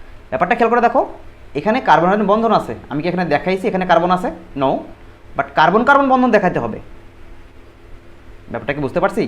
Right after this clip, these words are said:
কার্বন কার্বন বন্ধন দেখাইতে হবে। এখানে কার্বন হাইড্রোজেন বন্ধন আছে, আমি কি দেখাইছি? No। আবার এখানে দেখো কার্বন আছে, এই কার্বনটা কি দেখিয়েছি? No, দেখাই নাই।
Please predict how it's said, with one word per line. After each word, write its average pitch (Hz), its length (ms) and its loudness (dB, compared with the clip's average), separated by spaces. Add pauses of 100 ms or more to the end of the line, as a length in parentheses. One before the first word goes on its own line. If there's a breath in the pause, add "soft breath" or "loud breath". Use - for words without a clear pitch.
(920)
কার্বন 135 200 -2
কার্বন 214 160 0
বন্ধন 247 220 2
দেখাইতে 185 260 4
হবে। 110 120 -4 (400)
এখানে 175 200 4
কার্বন 247 160 6
হাইড্রোজেন 247 200 4
বন্ধন 233 220 4
আছে, 143 140 -4 (100)
আমি 139 140 -6
কি 175 120 -2
দেখাইছি? 220 320 2 (280)
No। 240 80 4 (920 soft breath)
আবার 143 140 4
এখানে 214 160 2
দেখো 214 200 0
কার্বন 269 320 6
আছে, - 160 -4 (560)
এই 127 80 -8
কার্বনটা 175 240 4
কি 190 120 4
দেখিয়েছি? 262 360 -2 (280)
No, 262 80 2 (220)
দেখাই 208 220 0
নাই। - 80 -8